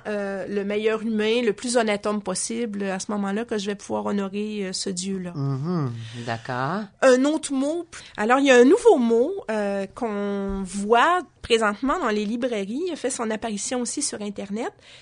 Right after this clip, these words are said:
Speaker 1: C'est le mot anathéisme. A N A T H E I S M E.
Speaker 2: C'est toujours avec théisme, hein, pour
Speaker 1: Ouais,
Speaker 2: Dieu.
Speaker 1: ouais, pour Dieu.
Speaker 2: Et un
Speaker 1: Pour
Speaker 2: préfixe.
Speaker 1: Dieu.
Speaker 2: Alors là, c'est ana, le préfixe.
Speaker 1: Oui.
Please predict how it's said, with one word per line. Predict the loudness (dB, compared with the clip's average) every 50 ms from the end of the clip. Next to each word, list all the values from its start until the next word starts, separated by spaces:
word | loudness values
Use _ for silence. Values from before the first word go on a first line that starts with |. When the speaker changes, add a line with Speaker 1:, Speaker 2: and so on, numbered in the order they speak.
| _ -12
Speaker 1:
C'est | -6 -2 0 2
le | 2 2
mot | 2 2 0 -2 -2 -6 _ _ _ _ 0 2 2
anathéisme. | 2 2 2 2 2 0 0 -2 -4 -4 -4 -2 -2 -2 -4 -4 -4 -6 -8 -8 -8 -8 -10 -14 _
A | -6 -2 -2 -2 -2 -2 -6 _ -4
N | -4 -2 -2 -4 -6 _
A | -2 -2 0 0 -2 -4 -8 _ _ _ _ _ -4
T | -4 -2 -2 -4 -4 _
H | -6 -4 -4 -6 -6 -8 -8 _ -4
E | -2 -2 -2 -4 -6 -10 _ _ _ _
I | -4 -4 -2 0
S | 0 0 0 -2 -6 -12 -8 _
M | -4 -2 -2 -4 -6 -6
E. | -8 -8 -8
Speaker 2:
C'est | -6 -8 -6 -2
toujours | 0 0 0 2 2 4
avec | 4 4 2 2 -2 -4 -6 -4
théisme, | -2 0 2 2 2 4 2 2 2 0 -2 -2 0 2
hein, | 2 2 0
pour | 0 0 0 2
Speaker 1:
Ouais, | 2 2
Speaker 2:
Dieu. | 2 2 4 6 6 6
Speaker 1:
ouais, | 6 4 2
pour | -2 -2 -2 -2 -2
Dieu. | -2 -8 -8 -4 0
Speaker 2:
Et | 2 2 4 2
un | 2 0
Speaker 1:
Pour | -2 -4 -4 -4 -2 0
Speaker 2:
préfixe. | 0 0 0 -2 -6 -2
Speaker 1:
Dieu. | -2 0
Speaker 2:
Alors | 4 4 4 4 4
là, | 4 2 0
c'est | 0 0 0 2 4 6
ana, | 4 4 4 2 -2 -2 -2 -2
le | -4 -8
préfixe. | -10 -12 -14 -12 -14 -14 -14 -14 -14 -14 -12 -10 -6
Speaker 1:
Oui. | -4 -4